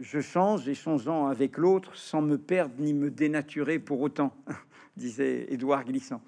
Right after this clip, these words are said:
Et cette philosophie de l'identité-relation qui a inspiré toute l'œuvre de, de cet homme, œuvre poétique, œuvre romancière,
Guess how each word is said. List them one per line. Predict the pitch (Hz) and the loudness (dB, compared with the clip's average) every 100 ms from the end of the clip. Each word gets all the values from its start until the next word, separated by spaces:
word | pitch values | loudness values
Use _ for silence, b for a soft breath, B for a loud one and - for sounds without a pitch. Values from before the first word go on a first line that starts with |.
| B B B B - | B B B B 0
Et | 143 | 0
cette | 123 - 147 143 | 0 0 0 0
philosophie | - 180 170 143 160 - 226 220 | -2 6 6 8 4 2 -2 -2
de | 143 | -4
l'identité-relation | 131 127 135 127 127 147 123 127 123 - 220 | -6 -4 -6 -6 -4 -2 0 0 -2 -4 -6
qui | 214 | -4
a | 123 | -6
inspiré | 127 - 135 131 135 | -6 -6 -2 -2 -2
toute | - 143 | -6 -4
l'œuvre | 139 156 139 | 2 2 2
de, | - 90 87 B B _ | -6 -12 -12 B B _
de | 127 | -10
cet | - 127 175 | -6 0 2
homme, | 202 156 123 | 2 0 -2
œuvre | 131 - 123 | -4 -4 -8
poétique, | - 127 117 156 165 - - | -2 -2 -2 -8 -10 -10 -6
œuvre | 127 107 | -6 -4
romancière, | - 127 123 - 139 139 | -2 0 -2 -2 0 0